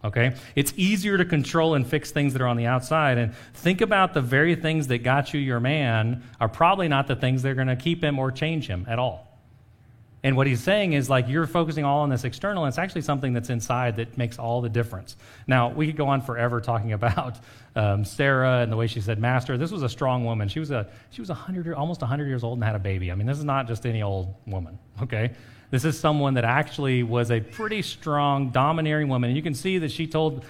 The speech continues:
Abraham, "Get rid of that, that, uh, get rid of that woman and get rid of Ishmael," and he did it. So it wasn't like this just cowardly, simple lady. She just understood to win him over was through a different way.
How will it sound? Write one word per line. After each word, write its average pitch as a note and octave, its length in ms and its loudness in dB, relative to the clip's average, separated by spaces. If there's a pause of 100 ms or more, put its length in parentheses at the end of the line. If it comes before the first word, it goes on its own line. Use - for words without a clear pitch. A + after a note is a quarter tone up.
(220)
Abraham, C3+ 480 0
"Get D#3+ 160 0
rid D#3+ 180 0
of E3 60 2
that, C3+ 400 2
that, A#2+ 420 -2
uh, A2 380 0 (320)
get D#3+ 140 0
rid D3+ 100 0
of D#3+ 60 0
that D3 120 2
woman D#3+ 320 0
and B2 100 0
get D3+ 120 0
rid D3+ 100 0
of C3+ 100 0
Ishmael," E3 380 0
and C#3+ 100 2
he C#3 120 4
did D3 200 2
it. F2 220 -4 (140)
So C#3+ 180 0
it A#2 60 0
wasn't F#3 300 2
like D3+ 220 2
this C#3 260 0
just - 280 -4
cowardly, C3 800 0 (380)
simple B2+ 680 0 (140)
lady. A2+ 560 0 (1080)
She F3 260 -2
just G3 220 0
understood C3 720 0
to B2+ 100 0
win C#3 280 2
him C3+ 220 2
over D3+ 280 2
was C3 220 2
through D#3 200 0
a D#3 40 2
different C#3+ 380 0
way. D3+ 320 -2